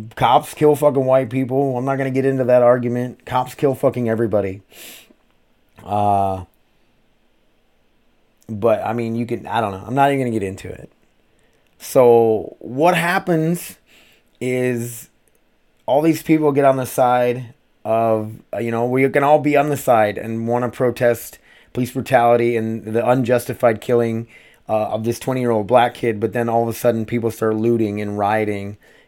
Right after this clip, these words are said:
and all of a sudden everybody wants to turn their back on the movement. And it is just, I wish people would realize that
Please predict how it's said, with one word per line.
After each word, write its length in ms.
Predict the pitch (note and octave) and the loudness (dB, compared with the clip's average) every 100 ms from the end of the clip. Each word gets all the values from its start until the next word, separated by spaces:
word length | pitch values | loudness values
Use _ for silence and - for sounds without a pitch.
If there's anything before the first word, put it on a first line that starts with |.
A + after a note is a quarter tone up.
| - | -12
and 160 | G#2 | -6
all 120 | G#2+ | -2
of 60 | G#2 | -4
a 40 | |
sudden 260 | G2+ A2+ G#2+ | -4 -4 -2
everybody 340 | G#2 G2+ G#2+ | -2 -2 -2
wants 280 | G2+ G2 G2+ | -2 -4 -8
to 60 | A2+ | -10
turn 220 | - G#2+ | -8 -6
their 120 | G2+ | -6
back 300 | F#2+ G2+ F#2+ | -2 -2 -2
on 120 | G#2 | -6
the 60 | F#2+ | -8
movement. 540 | F#2+ A2 G#2 G2 F2+ - _ _ - - - _ - | -2 -2 -2 -6 -10 -16 _ _ -20 -20 -20 _ -18
And 460 | F#2 F#2 F#2 F2+ F2+ | -10 -8 -6 -8 -10
it 140 | G2+ | -8
is 320 | G#2 G2+ G2 G2+ | -4 -4 -6 -8
just, 400 | G#2 G2 - - _ _ _ _ _ _ _ _ | -8 -8 -12 -20 _ _ _ _ _ _ _ _
I 80 | E3 | 0
wish 260 | C3+ D#3 - | 2 2 2
people 300 | D#3+ D3+ C#3 | 2 2 2
would 160 | B2+ | 2
realize 560 | A#2+ C#3 B2+ A2 G#2+ G#2+ | 4 6 8 6 4 -2
that 420 | A2+ G#2 F#2 - | 0 2 0 -8